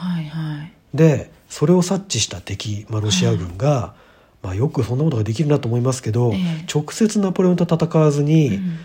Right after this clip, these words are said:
Speaker 2: ナポレオンが進軍してくると-、ところの先にある村とか、
Speaker 1: はい。
Speaker 2: 物資とかを全部焼き払って、
Speaker 1: うん。え？
Speaker 2: 要は、ナポレオンが先に進んでも村はあるけど焼かれて食料もないっていう状態。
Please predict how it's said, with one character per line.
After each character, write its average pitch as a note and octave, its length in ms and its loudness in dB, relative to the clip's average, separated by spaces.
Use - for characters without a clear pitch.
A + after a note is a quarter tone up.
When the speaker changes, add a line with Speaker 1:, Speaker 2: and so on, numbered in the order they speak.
Speaker 2:
ナ B2 120 0
ポ G3 120 2
レ G3+ 60 4
オ G3 40 6
ン F#3+ 60 2
が F3+ 80 4
進 F#3+ 260 0
軍 F#3+ 160 2
し F3+ 60 -4
て F3+ 100 0
く E3+ 140 2
る G#2 280 0
と-、 G#2+ 160 -6
と - 80 -10
こ A2+ 140 -6
ろ A2+ 80 -2
の F#2+ 160 -8
先 G3+ 480 2
に G3+ 180 2
あ F#3+ 100 4
る B2 140 2
村 B2 300 2
と A2 100 -4
か、 F#2 280 -6
Speaker 1:
は F2+ 100 -12
い。 - 20 -6
Speaker 2:
物 B2+ 140 4
資 D#3+ 120 0
と E3+ 60 -6
か - 140 -8
を F#2 240 -8
全 C#3+ 180 6
部 E3+ 80 -2
焼 F#2 280 0
き - 0 -
払 D3 180 6
っ - 140 -10
て、 E2 200 -10
Speaker 1:
う G#3 60 4
ん。 - 20 6
え？ D#4 160 2
Speaker 2:
要 C#3 80 0
は、 A#2 180 0
ナ A#2+ 140 -2
ポ F#3 140 2
レ G#3 60 12
オ G3+ 60 8
ン G#3 140 2
が G3+ 120 2
先 F3 280 -2
に G#3 100 4
進 F#3+ 380 -4
ん F#3 40 -2
で F#3 60 2
も C3 140 2
村 C#3+ 280 4
は C3 160 4
あ C3+ 60 4
る C3+ 80 2
け B2 100 -4
ど G2 80 -6
焼 G2 200 -6
か F3 120 2
れ F3 120 4
て E3+ 100 2
食 - 240 -2
料 F#3+ 100 6
も A2 80 -2
な G#2 140 0
い A2+ 60 0
っ - 20 -4
て - 180 -16
い E2+ 40 -10
う - 20 -12
状 E2 160 -12
態。 D#2 240 -16